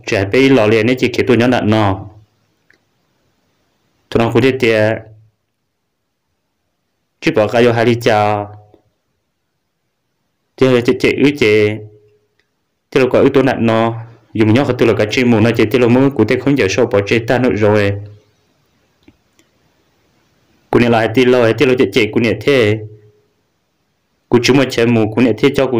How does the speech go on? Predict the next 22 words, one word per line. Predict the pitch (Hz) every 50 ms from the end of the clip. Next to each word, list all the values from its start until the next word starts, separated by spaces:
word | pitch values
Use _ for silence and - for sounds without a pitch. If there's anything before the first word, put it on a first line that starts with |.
| 113 110
tôi | 135 131 120
ư | 127
nhớ | 139 139 131 127
nặng | 143 - - -
thế | - 120 131
nó. | 135 120 113 104 101 107 - - - _ _ _ _ _ _ _ _ _ _ _ _ _ _ _ _ _ _ _ _ _ _ _ _ _ _ _ _ _ _ _ _ _ _ _ _ _ _ _ _ _ _ _ _ _ _ _ _ _ _ -
Tao | 113 110
nói | 127 117 117
chỉ | 117 -
chơi | - 139 139
tụt | - 120 - - 120
tụt | 131 139 139
là | 120 107 104
thế | - 131
là | 127 120 117 117
tiệt, | 110 104 101 101 101 101 98 95 98
sao | - - 135 123 117
lại | 113 107 110 117
con | 123 120 110
nó | 113 127 131 131 120 117 -
yêu | - 123 123 123 120 113
à? | 110 98